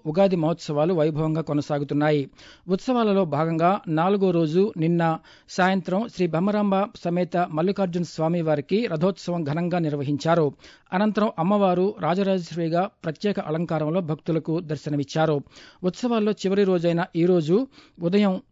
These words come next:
చండీశ్వర పూజ, పూర్ణాహుతి, త్రిశూల స్నానం వంటి కార్యక్రమాలు జరిగాయి. రాత్రి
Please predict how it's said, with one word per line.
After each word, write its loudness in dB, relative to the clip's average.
చండీశ్వర 0
పూజ, -2
పూర్ణాహుతి, 0
త్రిశూల -2
స్నానం -2
వంటి -4
కార్యక్రమాలు -2
జరిగాయి. 0
రాత్రి 2